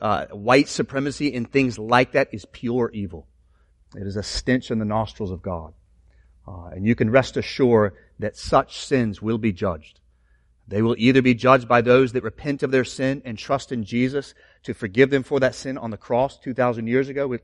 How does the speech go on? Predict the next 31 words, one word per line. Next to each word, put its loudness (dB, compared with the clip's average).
It'll -10
be 0
judged 4
in -8
Christ -2
there 2
as -12
they -6
trust -6
in -8
Jesus. -10
Uh, -16
or 8
it'll 6
be 2
judged 2
in -8
the -6
life -4
to -16
come, -8
where -12
they -2
will -4
have 0
to -16
suffer -4
this -12
judgment -10
of -16
hell. -20